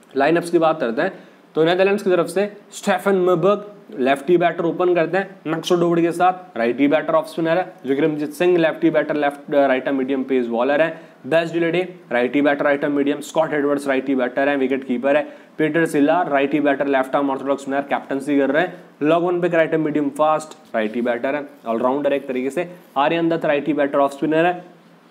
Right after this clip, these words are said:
क्लिंटन फ्लियॉर्ड राइटी better, left arm ऑर्थोडॉक्स स्पिनर है, फ्रेड क्लासन लेफ्ट arm medium fast, Ryan Klein left, right arm medium fast गेंदबाज है। प्रमुख गेंदबाज मुझे लग रहे हैं दोस्तों लॉग वन पे के रहेंगे, फ्रेड क्लासन रहेंगे, दो सबसे important bowler है,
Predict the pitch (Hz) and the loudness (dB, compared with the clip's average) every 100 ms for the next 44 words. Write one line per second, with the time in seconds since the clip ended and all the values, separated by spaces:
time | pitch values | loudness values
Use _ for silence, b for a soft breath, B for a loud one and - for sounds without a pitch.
0 | _ _ - 175 170 185 160 175 190 175 | _ _ -2 0 2 0 2 2 4 2
1 | 165 180 160 165 151 143 175 156 147 147 | 0 0 0 2 0 0 0 0 0 0
2 | 147 143 131 165 165 151 147 139 131 143 | 0 0 0 0 2 0 2 0 0 0
3 | 131 127 139 131 127 127 113 135 175 196 | 0 0 -2 0 2 0 0 2 2 0
4 | - - - 123 143 165 156 147 156 151 | -6 -20 -18 -4 -2 0 -2 -2 -2 -8
5 | - - 135 131 147 135 131 139 123 127 | -10 -4 -4 -2 -2 0 0 0 0 -2
6 | 120 110 104 110 95 90 87 90 - 165 | -2 -2 -2 -6 -6 -8 -10 -8 -4 0
7 | 185 180 175 170 165 151 139 151 147 147 | 0 2 2 0 0 0 -2 -4 -6 -2
8 | 135 123 131 120 127 131 127 135 139 127 | -2 -2 -2 -2 -2 -2 -2 -4 -2 -4
9 | 120 113 110 131 131 135 127 131 135 123 | -2 -2 -2 -2 -4 -2 -2 -2 -4 -6
10 | 127 117 117 117 120 104 120 143 | -6 -4 -4 -4 -6 -4 -2 -2